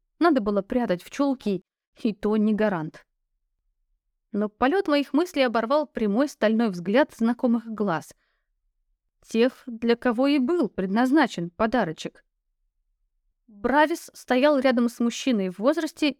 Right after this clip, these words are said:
и сверлил глазами наши с блондином руки, отчего у меня внутри вдруг всё сначала заледенело, как будто я совершаю что-то запретное, покрываясь колкой корочкой, а потом бросило в жар от изменившегося цвета глаз, цвета плавленного металла.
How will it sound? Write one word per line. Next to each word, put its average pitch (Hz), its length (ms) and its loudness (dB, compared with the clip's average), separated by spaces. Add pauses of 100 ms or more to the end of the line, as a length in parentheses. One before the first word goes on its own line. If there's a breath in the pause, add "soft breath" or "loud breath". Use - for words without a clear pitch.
и 262 160 -2
сверлил 226 580 0
глазами 220 540 2
наши 240 320 0
с 208 80 -4
блондином 233 500 2
руки, 269 420 -4 (380)
отчего 202 500 -4
у 208 40 -2
меня 208 340 0
внутри 202 460 -2
вдруг 208 400 -4
всё - 340 -2
сначала 208 480 -2
заледенело, 202 800 0 (120)
как 190 160 -4
будто 196 280 -4
я 196 140 2
совершаю 208 540 -2
что-то 208 260 -6
запретное, 214 640 -2 (280)
покрываясь 226 560 0
колкой 233 440 0
корочкой, 185 580 -4 (460)
а 196 80 -2
потом 240 340 2
бросило 285 400 0
в 285 60 -8
жар 202 260 0
от 190 140 -6
изменившегося 226 720 0
цвета 233 300 -2
глаз, 226 460 -2 (340)
цвета 214 360 0
плавленного 208 680 0
металла. 202 540 0